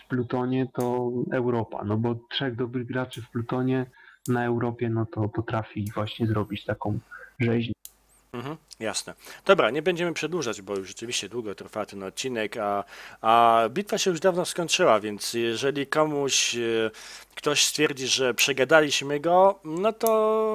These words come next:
Speaker 2: w-, pewnie, słuchaj, bo możliwe jest tak, że na-, dobrze byłoby właśnie kiedyś zrobimy taki odcinek na temat serwera amerykańskiego,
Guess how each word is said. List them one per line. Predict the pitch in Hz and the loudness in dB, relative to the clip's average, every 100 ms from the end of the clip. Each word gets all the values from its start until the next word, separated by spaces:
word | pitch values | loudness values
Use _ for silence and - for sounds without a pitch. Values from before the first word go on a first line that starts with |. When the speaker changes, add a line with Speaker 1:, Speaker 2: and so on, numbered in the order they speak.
| 214 208 190 | -4 -8 -12
Speaker 2:
w-, | - - - - | -20 -20 -20 -2
pewnie, | 262 214 226 220 - - - | 2 4 6 4 2 -20 -10
słuchaj, | - 208 120 104 | -2 2 2 2
bo | 143 | 2
możliwe | 196 170 185 202 196 | 2 2 2 2 2
jest | 175 | 2
tak, | 196 175 | 0 -2
że | 170 185 | -2 2
na-, | 190 175 | 2 2
dobrze | 285 196 170 | 0 0 2
byłoby | 156 143 | 4 2
właśnie | 135 135 135 | 2 -2 -2
kiedyś | 151 139 123 | -4 -2 -4
zrobimy | 135 147 151 | -4 -4 -2
taki | 131 131 | -2 0
odcinek | 117 - 147 117 | -2 -2 -2 -2
na | 101 | -4
temat | - 101 92 | -6 -6 -6
serwera | - 95 101 98 | -8 -6 -4 -2
amerykańskiego, | 95 92 - 82 - 220 | -2 -6 -8 -8 -6 0